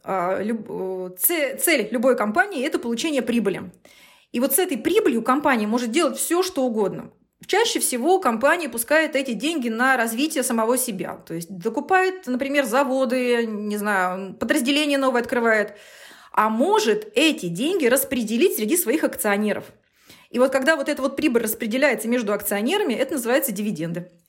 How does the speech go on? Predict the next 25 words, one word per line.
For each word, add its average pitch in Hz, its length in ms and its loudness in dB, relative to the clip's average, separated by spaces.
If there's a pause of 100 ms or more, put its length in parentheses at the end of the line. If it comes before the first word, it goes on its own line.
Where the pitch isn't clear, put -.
(560)
То 208 80 0
есть 214 100 0
ком-, 247 160 0
это, - 240 2
это 330 200 2
уже 294 140 -2
на 262 80 2
усмотрение 269 480 0
самой 247 260 -2
компании, 180 540 -4 (220)
платить 294 260 -2
дивиденды 233 420 -2
или 233 220 -4
нет. 175 300 -8 (240)
Но 220 80 -4
есть 359 160 0
компании, 285 400 0
которые 254 600 -2 (140)
чётко 285 300 2
говорят, 226 400 2
что - 220 -4
мы 277 280 2
платить 220 480 0
дивиденды 214 560 -2
будем. 165 480 -4